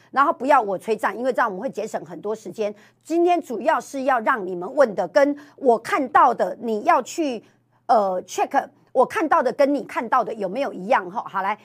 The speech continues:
信阿霞信到底，然后忠贞不二，好，赶快，然后赶快按赞哈，两百三十二个赞，非常好，来，赶快呢，在一分钟之内冲到三百个赞哈。好，这是呢，在三月三十号的时候呢，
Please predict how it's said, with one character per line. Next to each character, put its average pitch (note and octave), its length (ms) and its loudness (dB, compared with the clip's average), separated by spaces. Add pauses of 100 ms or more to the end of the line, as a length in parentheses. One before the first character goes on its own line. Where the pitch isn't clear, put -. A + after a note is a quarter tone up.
(120)
信 E4 240 -6
阿 D#4+ 100 0
霞 A3+ 220 -4
信 C4 180 -8
到 A#3+ 140 4
底， F3+ 260 -10
然 G3 120 -2
后 A3+ 80 -2
忠 B3 200 -8
贞 B3+ 160 0
不 G#3 120 -10
二， A3 160 -2
好， F3+ 180 -6
赶 F3 180 -8
快， D4+ 280 2
然 G#3+ 100 -2
后 - 80 -2
赶 - 160 -10
快 A#3+ 140 0
按 G#3+ 180 -6
赞 D#4 240 -4
哈， G3+ 160 -8 (240)
两 D#4+ 160 -2
百 F4 100 2
三 D4 220 -4
十 D4 80 -4
二 C4 140 0
个 A#3+ 120 -4
赞， B3 300 0
非 - 180 -4
常 A#3 160 -4
好， A#3 140 2
来， G#3 180 2 (240)
赶 A#3+ 180 4
快 F#4 200 6
呢， C#4 100 0
在 D4+ 300 0
一 E4 100 -4
分 C#4+ 160 -2
钟 C#4 200 0
之 C#4 100 -6
内 C4 100 -6
冲 B3+ 220 -10
到 B3 100 0
三 A#3 200 -6
百 G#3+ 160 -6
个 F#3+ 80 -8
赞 A3 240 -2
哈。 G#3 120 -10 (380)
好， C#4 160 4
这 G#4+ 180 -2
是 G#4+ 260 -2
呢， D4 220 0
在 D#4+ 240 2
三 D#4+ 240 0
月 D#4 120 0
三 D4 180 -10
十 B3+ 140 -10
号 D4+ 200 -6
的 A#3 120 -10
时 - 120 -16
候 A3+ 140 -6
呢， G#3+ 320 -8